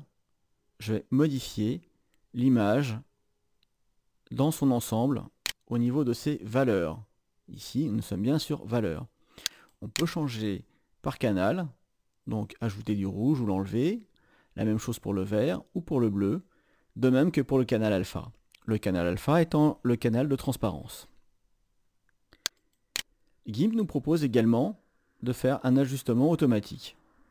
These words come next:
Je vais essayer. Je clique. Voilà ce que ça me donne. Alors, je trouve que l'image est très lumineuse. Alors, on peut également aussi aller pointer sur du gris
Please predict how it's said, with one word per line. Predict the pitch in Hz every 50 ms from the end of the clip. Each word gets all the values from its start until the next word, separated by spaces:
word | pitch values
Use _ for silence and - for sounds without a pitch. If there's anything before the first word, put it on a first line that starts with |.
| - _ _ _ _ _ _ _ _ _
Je | - 101 104
vais | 98 110 117
essayer. | 120 110 - 117 101 80 69 64 - _ _ _ _ _ _ _ - - - _ _ _ _ _ _ _ - - 95
Je | 87
clique. | 82 - 113 123 160 180 - - - _ _ _ _ _ _ _ _ _ _ _ _
Voilà | - 104 107 117 139
ce | -
que | - 120
ça | 117 - - 139 120
me | 110 104
donne. | - - 67 - - - - - _ _ _ _ -
Alors, | 113 104 90 80 - _ - - _ _ _ _
je | _ -
trouve | - - - - -
que | - -
l'image | 110 110 117 127 127 101
est | 104 -
très | - - - - 185 180
lumineuse. | 160 139 123 117 110 98 92 113 180 175 127 92 107 - _ _ _ _ _ _ _ _ - - - - - _ -
Alors, | - 113 -
on | 262
peut | - 196 180 - -
également | 160 170 156 143 139 127 120 117 113 110 127 - - -
aussi | 104 117 - - - 117 131 180 220 - _ _ _ _ _ _ _ _ _ _ _ _ _ _ _
aller | - 113 117 139 135
pointer | - - 139 135 135 - 185
sur | 175 - - 123
du | 110 113
gris | 110 - - 110 131 - -